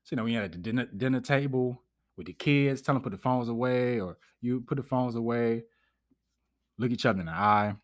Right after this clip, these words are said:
start having some good conversation. Or even when you're on a date. Um, I think personally, it's like, it's rude if you're on a date. Um, if the, the guy's on a date, or even if the girl's on a date, um, you get to that point and they start pulling out the phone, they're probably bored.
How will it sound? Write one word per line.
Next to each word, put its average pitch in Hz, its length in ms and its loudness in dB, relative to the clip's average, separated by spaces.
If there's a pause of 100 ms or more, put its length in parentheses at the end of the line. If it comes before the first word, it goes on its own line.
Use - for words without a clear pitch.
(180)
start 110 240 4
having 110 180 4
some 104 140 -8
good 98 180 -4
conversation. 98 760 -6 (640)
Or 113 120 -2
even 123 280 2
when 107 120 2
you're 101 80 0
on 92 100 -2
a 85 60 -6
date. 123 360 0 (560)
Um, - 520 -16 (140)
I 110 80 2
think 120 200 0
personally, 110 320 -2
it's 95 140 -4
like, 95 160 -2
it's 92 180 -8
rude 139 340 4 (460)
if 110 160 -6
you're 104 160 -2
on 95 100 -4
a 90 60 -6
date. 110 300 -2 (520)
Um, 64 320 -18 (220)
if 98 340 -8
the, - 200 -16
the 107 100 -6
guy's 120 300 6
on 120 80 2
a 113 60 2
date, 110 160 4
or 107 120 2
even 107 160 -2
if 101 80 -6
the 110 80 -10
girl's 107 300 -2
on 101 80 -2
a 95 40 -4
date, 101 280 -4 (720)
um, 101 180 2
you 104 60 -4
get 117 140 0
to 120 80 0
that 107 180 2
point 107 200 2
and 101 80 -2
they 107 60 -2
start 104 260 0
pulling 107 220 -2
out 98 80 -2
the 90 80 -10
phone, 127 400 4 (1160)
they're 113 100 -2
probably 113 240 6
bored. 101 460 2